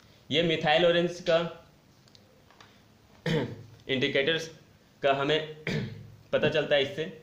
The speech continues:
कि कौन सा अभिकारक acid है या base है। उम्मीद है इस video में आपको सब कुछ अच्छे से समझ में आ गया होगा। Please इस video में दिखाया हुआ कोई सा भी प्रयोग आप अपने घर में नहीं कीजिएगा, ये <clears throat> video बस एक knowledge के लिए है।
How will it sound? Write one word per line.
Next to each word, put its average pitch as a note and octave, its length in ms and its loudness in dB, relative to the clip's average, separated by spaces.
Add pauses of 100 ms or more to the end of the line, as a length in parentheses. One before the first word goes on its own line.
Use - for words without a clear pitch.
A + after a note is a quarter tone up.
(280)
कि B2+ 80 -6
कौन C3 240 0
सा D#3 140 0 (560)
अभिकारक B2+ 540 0 (540)
acid B2 300 0
है F#3+ 180 -6 (180)
या A#2 120 2
base G2+ 340 0
है। F#2 100 -12 (500)
उम्मीद F3+ 240 2
है A3 80 4
इस G3+ 120 0
video F#3+ 240 2
में G3+ 100 2
आपको F#3+ 280 2
सब F#3 160 -2
कुछ F#3 140 0
अच्छे F3+ 200 0
से F#3 120 0
समझ F3 220 2
में E3+ 140 2
आ D#3 80 4
गया E3 140 2
होगा। D#3+ 200 0 (540)
Please F3+ 280 2
इस D#3 180 -2
video D#3+ 220 2
में F3 120 4
दिखाया D#3+ 280 2
हुआ E3 160 4
कोई D#3 200 4
सा D#3 120 2
भी E3 160 0
प्रयोग D#3 340 4
आप C#3+ 180 2
अपने D#3 220 0
घर C3+ 200 2
में D#3 100 2
नहीं D3+ 160 0
कीजिएगा, C#3+ 380 0 (600)
ये D#3+ 480 2
<clears throat> C#3+ 140 -6
video C#3+ 260 0
बस D3+ 220 2
एक D#3 120 0
knowledge C#3+ 340 2
के D#3 100 2
लिए C#3+ 160 2
है। D3 200 -2